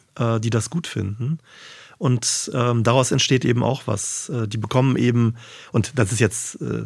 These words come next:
klar, also liegt jetzt nahe, dass mir das einfällt, weil ich da jetzt herkomme, aber, ähm, es gibt eben eine ganze Reihe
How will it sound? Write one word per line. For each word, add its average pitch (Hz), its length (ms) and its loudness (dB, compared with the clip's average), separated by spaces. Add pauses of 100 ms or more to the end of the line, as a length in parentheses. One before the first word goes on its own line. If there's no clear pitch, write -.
(120)
klar, 110 180 2
also 104 180 -2
liegt 98 220 -4
jetzt 110 140 0
nahe, 110 120 2
dass 107 140 -2
mir 113 100 2
das 113 140 2
einfällt, 113 420 -4
weil 110 100 -6
ich 104 120 -8
da 107 80 -4
jetzt 104 160 -6
herkomme, 110 440 -8
aber, 113 200 -4 (560)
ähm, 113 340 2
es - 100 -4
gibt - 180 0
eben 123 160 2
eine 117 80 4
ganze 117 300 2
Reihe 110 440 2